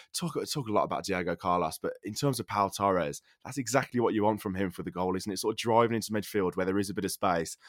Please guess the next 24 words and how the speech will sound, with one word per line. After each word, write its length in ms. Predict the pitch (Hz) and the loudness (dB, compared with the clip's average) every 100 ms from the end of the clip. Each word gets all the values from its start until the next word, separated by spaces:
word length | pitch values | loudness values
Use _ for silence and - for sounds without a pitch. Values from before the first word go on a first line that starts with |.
| - - | -6 4
That 200 | 120 - | 4 4
pinpoint 500 | 127 113 - 110 92 | -2 0 2 0 2
ball 220 | 101 92 | 2 2
over 100 | 85 | 0
to 140 | - | -4
Diaby, 380 | 76 90 90 87 | -2 2 2 2
it's, 140 | 76 | -2
like, 120 | 120 - | -2 -2
drilled, 500 | - 90 101 104 98 | -4 0 0 0 -2
isn't 180 | 92 | -4
it? 60 | 98 | -4
It's 120 | 98 | -2
not 120 | 110 | -2
like 120 | 104 107 | -2 -6
a 40 | |
floaty 640 | - - 104 98 92 - 95 | -8 -2 2 2 2 -2 -2
nothing 320 | 87 - 87 | -2 -4 -6
ball. 220 | 82 82 | -6 -6
It's 100 | 78 | -6
drilled 400 | - 107 110 107 | -6 2 2 4
out 160 | 98 - | 2 0
to 60 | |
Diaby, 500 | - 92 87 87 82 | -4 2 4 2 0
and 80 | 76 | -6